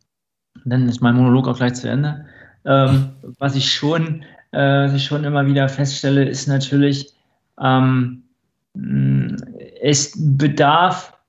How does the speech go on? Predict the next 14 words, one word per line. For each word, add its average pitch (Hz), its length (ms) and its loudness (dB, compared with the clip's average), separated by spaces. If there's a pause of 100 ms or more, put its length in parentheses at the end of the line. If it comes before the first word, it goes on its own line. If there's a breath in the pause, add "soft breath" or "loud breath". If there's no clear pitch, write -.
(480)
einer 151 300 -2
großen 165 960 -4 (1200 soft breath)
Aufklärung 175 920 0
innerhalb 156 280 -2
des 151 120 -10
Unternehmens, 156 800 -2
dass, - 600 -2
wenn 151 280 0
ich 185 80 -2
jedenfalls 165 320 -4
eine 160 140 -8
hohe 160 220 -6
S-E-O-Abhängigkeit 143 1000 -4
habe, 170 520 -2